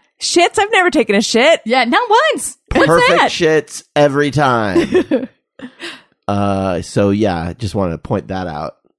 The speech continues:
Speaker 3: But no, maybe, I mean, maybe, like, if you're really dehydrated or something and you have, like, the really,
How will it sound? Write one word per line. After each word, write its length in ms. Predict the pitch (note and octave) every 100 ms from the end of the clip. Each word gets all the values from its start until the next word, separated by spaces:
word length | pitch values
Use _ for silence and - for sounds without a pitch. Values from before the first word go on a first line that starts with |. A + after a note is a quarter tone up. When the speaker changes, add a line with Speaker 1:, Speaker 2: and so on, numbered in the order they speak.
| _
Speaker 3:
But 240 | A2+ A2 G2+
no, 440 | A2+ F#2 E2+ F#2 _ _ _
maybe, 320 | B2+ E3+ G3+ -
I 60 |
mean, 180 | D#3+ F3+
maybe, 300 | E3 G3+ A#3
like, 320 | G#3 C#3 A#2+ - - _ _
if 160 | A#2+
you're 120 | C3 B2
really 260 | B2+ B2
dehydrated 560 | G2+ A2+ A2 G#2 A2+ A2
or 60 |
something 280 | G2+ A#2 F2+
and 100 | G#2+
you 100 | G2+
have, 340 | G2 G#2 G2+ F2+
like, 400 | F#2 E2 - _ _ _ _ _ _
the 440 | A#2 G2+ F#2 E2+ - _ _ -
really, 440 | G2 F#2+ F2+ -